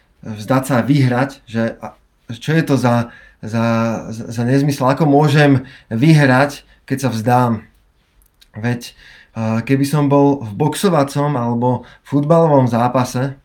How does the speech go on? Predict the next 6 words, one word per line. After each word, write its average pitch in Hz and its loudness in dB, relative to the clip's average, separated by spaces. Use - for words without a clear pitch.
alebo 113 -2
vo 147 6
vojne 139 2
a - -18
vzdám 127 0
sa, 143 -4